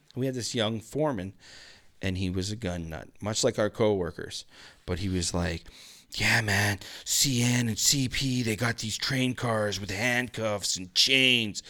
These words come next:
And, like, I was maintenance, man. I did, like, all over Alberta, right? So I s-, saw what train cars. There are no fucking concentration camp,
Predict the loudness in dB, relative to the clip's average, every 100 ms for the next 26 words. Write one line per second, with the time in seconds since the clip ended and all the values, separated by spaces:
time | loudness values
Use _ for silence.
0 | -20 -20 _ _ -4 0 0 0 -2 -2
1 | 0 0 0 -6 -8 -8 -8 -8 -4 -4
2 | -2 -4 -6 -16 -2 2 2 2 0 -2
3 | -4 -4 -6 -4 -8 -4 2 4 6 8
4 | 8 6 2 0 -8 _ -4 2 4 4
5 | 4 2 0 0 0 -2 -4 -4 -6 -14
6 | _ -20 _ _ _ _ 0 2 2 2
7 | 0 -2 -2 -6 -4 -10 -8 -8 -8 -8
8 | -8 -10 -10 -10 -10 -12